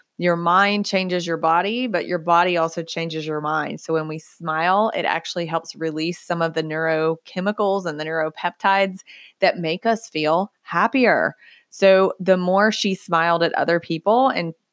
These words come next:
it, it, she noticed that it changed them and made them smile, and it changed her body posture as well.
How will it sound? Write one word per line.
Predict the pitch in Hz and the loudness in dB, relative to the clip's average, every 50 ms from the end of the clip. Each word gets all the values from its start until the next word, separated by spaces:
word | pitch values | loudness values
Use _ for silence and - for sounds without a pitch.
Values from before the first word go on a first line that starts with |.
| _ _ _ _ - | _ _ _ _ -8
it, | - - - _ | -8 -8 -8 _
it, | - - - _ _ - - - | -20 -20 -20 _ _ -18 -14 -10
she | - - 196 | -8 -6 -4
noticed | 180 180 180 175 170 170 208 226 190 151 147 175 196 - - | -4 -4 -2 0 0 2 2 4 4 2 2 0 -4 -4 -4
that | 170 165 | -2 -2
it | - - | -2 -4
changed | - - - 185 180 180 180 - - 170 | -6 -8 -6 -4 -4 -4 -6 -8 -10 -6
them | 160 165 151 160 214 240 | -4 -2 -2 -2 -2 -2
and | 220 185 | -2 0
made | 170 165 160 - | 0 -2 -2 0
them | 151 156 160 180 214 | -2 -2 -2 -2 -4
smile, | 214 - - 233 262 311 403 403 370 | -6 -2 -2 0 0 2 2 0 0
and | 220 190 | 0 -2
it | 156 - | -6 -8
changed | - - 190 185 190 202 - - | -8 -6 -6 -6 -6 -6 -10 -10
her | - 233 | -8 -6
body | 202 170 170 165 180 202 220 220 | -4 -2 0 2 2 2 0 -2
posture | 214 - 156 151 147 - - 160 156 151 160 - _ _ _ _ _ _ _ _ _ _ _ _ _ _ _ - | -4 -2 -2 -2 -4 -4 -8 -6 -6 -6 -6 -8 _ _ _ _ _ _ _ _ _ _ _ _ _ _ _ -4
as | 175 170 165 165 | -2 -2 -2 2
well. | 165 170 165 160 147 143 147 165 - | 2 2 2 4 2 0 -2 -4 -6